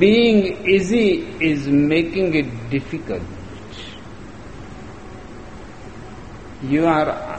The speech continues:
saying in the two minutes of silence and let go the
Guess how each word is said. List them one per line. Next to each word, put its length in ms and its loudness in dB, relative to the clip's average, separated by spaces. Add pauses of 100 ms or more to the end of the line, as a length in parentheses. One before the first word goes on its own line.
(100)
saying 1000 -2 (260)
in 180 0
the 120 4 (180)
two 240 4
minutes 720 2
of 180 -6
silence 1000 -2 (1400)
and 380 8
let 380 2
go 220 2
the 180 0